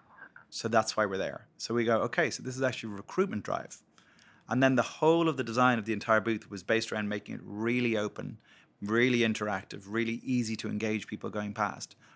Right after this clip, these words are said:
rather than a showcase for the brand. It was actually more about making the really cool things a brand do,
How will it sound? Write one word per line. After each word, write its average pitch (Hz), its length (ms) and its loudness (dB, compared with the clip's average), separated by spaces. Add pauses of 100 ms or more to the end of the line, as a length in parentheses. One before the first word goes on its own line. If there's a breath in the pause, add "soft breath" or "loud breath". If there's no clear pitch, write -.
(160 soft breath)
rather 110 360 4
than 107 300 2
a 95 60 -8
showcase 107 520 0
for - 120 -12
the 101 80 -6
brand. 151 560 2
It 127 80 0
was 117 160 2
actually 117 260 4
more 113 160 4
about 107 300 0 (340 soft breath)
making 113 480 4 (320 soft breath)
the 107 80 0
really 123 320 4
cool 131 220 6
things 123 180 2
a 113 60 -4
brand 127 260 4
do, 143 240 0